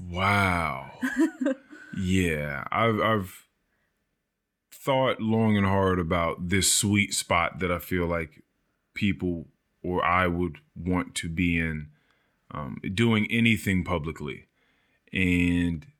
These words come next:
Speaker 1: there definitely just, like, is a too big, like, too much attention and eyes on you. Because this,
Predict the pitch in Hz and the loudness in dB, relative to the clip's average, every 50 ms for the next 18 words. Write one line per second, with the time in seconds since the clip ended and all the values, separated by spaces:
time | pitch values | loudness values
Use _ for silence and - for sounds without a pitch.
0 | _ _ _ _ _ _ - - - - 107 107 107 95 123 135 147 143 - 139 | _ _ _ _ _ _ -20 -18 -10 -4 -4 -2 -2 0 2 2 2 2 0 0
1 | 127 120 110 110 113 110 104 92 101 101 92 98 98 92 82 95 92 87 82 85 | 0 2 2 2 2 2 2 0 0 0 0 0 0 0 2 0 0 0 -2 -4
2 | 80 - - - - 101 98 95 85 98 98 98 98 95 95 92 87 82 - - | -4 -4 -2 0 0 2 2 2 2 2 2 2 2 2 2 0 -2 -2 -2 -2
3 | - - 110 101 98 98 92 90 92 98 - - - - - - - - _ _ | -2 0 0 2 2 4 4 4 4 2 2 2 0 0 0 0 -2 -4 _ _
4 | _ _ _ _ _ _ _ _ _ _ - - - - 104 98 - - 110 107 | _ _ _ _ _ _ _ _ _ _ -20 -10 -2 0 0 2 2 2 4 4
5 | 107 104 - - 110 107 104 104 104 - - 104 104 101 - - 101 101 104 107 | 4 2 2 2 2 2 2 2 2 2 2 0 0 0 0 0 2 2 2 2
6 | 107 98 104 104 104 107 107 107 107 104 104 98 - _ _ _ _ _ _ _ | 2 2 2 2 2 2 2 2 2 0 -2 -6 -10 _ _ _ _ _ _ _
7 | - - 131 143 151 143 131 131 185 233 226 | -8 -4 0 2 2 2 0 0 0 0 0